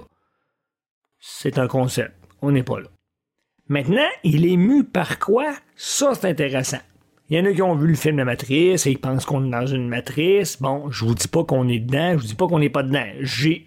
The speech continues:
aucune idée. Cependant,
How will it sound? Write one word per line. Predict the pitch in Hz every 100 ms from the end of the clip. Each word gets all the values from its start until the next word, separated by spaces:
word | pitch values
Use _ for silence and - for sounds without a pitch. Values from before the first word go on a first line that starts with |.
| _
aucune | 294 254 226 - _ - 208 214 214 170
idée. | 131 107 98 - _ _ _ _ _ _ _ _ _ _ _ _ _ _ _ _ _ _ -
Cependant, | - - 208 214 170 127 113 139 349